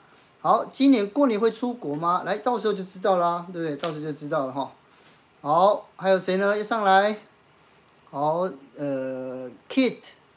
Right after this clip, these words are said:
哦，还有第一次上直播，大家好，谢谢你们，对啊，因为我很开心哦，就是在直播可以跟大家来见面。今年过年的机票实在太贵了，对不对？好，一定会出国的。好，Lilian，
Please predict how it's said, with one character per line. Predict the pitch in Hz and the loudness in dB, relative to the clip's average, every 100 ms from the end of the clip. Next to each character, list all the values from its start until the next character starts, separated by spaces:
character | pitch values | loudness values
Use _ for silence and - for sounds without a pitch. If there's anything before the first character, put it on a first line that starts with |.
| _ - | _ -18
哦， | 120 104 - - _ _ _ _ _ _ _ _ _ _ _ _ | -14 -14 -16 -20 _ _ _ _ _ _ _ _ _ _ _ _
还 | 156 | -6
有 | 143 | -6
第 | - 233 240 | -4 -4 -4
一 | |
次 | - 220 | -6 -4
上 | 233 220 | -2 -4
直 | - 170 | -6 -6
播， | 185 185 | -4 0
大 | 185 | 0
家 | 175 175 | 0 -2
好， | 156 127 | -2 -6
谢 | 127 180 | -6 -8
谢 | 180 | -4
你 | 147 135 | -4 -4
们， | 123 110 - | -6 -12 -18
对 | 151 | -10
啊， | 123 123 | -8 -8
因 | 135 | -8
为 | 156 | -10
我 | 147 143 | -8 -8
很 | 147 | -8
开 | 139 180 | -6 -4
心 | 175 180 | -4 -4
哦， | 170 | -4
就 | 143 | -6
是 | 151 | -6
在 | 170 | -6
直 | 151 - | -6 -10
播 | 139 160 160 165 - _ | -10 -8 -8 -10 -20 _
可 | - | -6
以 | 160 | -4
跟 | 139 156 156 | -2 -6 -2
大 | 156 | -2
家 | 151 156 | 0 -4
来 | 139 139 | -4 -6
见 | 139 175 160 | -8 -6 -4
面。 | 170 160 139 _ _ _ _ _ - | -4 -4 -8 _ _ _ _ _ -6
今 | 240 | 0
年 | 226 202 | 0 0
过 | 269 247 | 2 4
年 | 180 | 2
的 | 170 | 0
机 | 165 202 | -6 -8
票 | 196 190 | 2 2
实 | 160 | 2
在 | 175 | -2
太 | 175 180 | 0 -2
贵 | 151 185 165 | -2 -4 -4
了， | 143 | -4
对 | 131 | -4
不 | 147 | -4
对？ | 139 151 131 - | -4 -4 -6 -10
好， | 143 180 185 _ _ _ _ | -4 -4 -4 _ _ _ _
一 | - | -12
定 | 202 240 240 | -8 -6 -2
会 | 254 220 | 0 -2
出 | - 254 | -4 -4
国 | 247 151 156 | -4 -4 -2
的。 | 175 165 131 117 - _ | 2 2 0 -6 -14 _
好， | - 156 170 | -4 -2 -2
Lilian， | 185 233 226 202 185 156 143 127 | -4 -4 0 2 2 0 -2 -6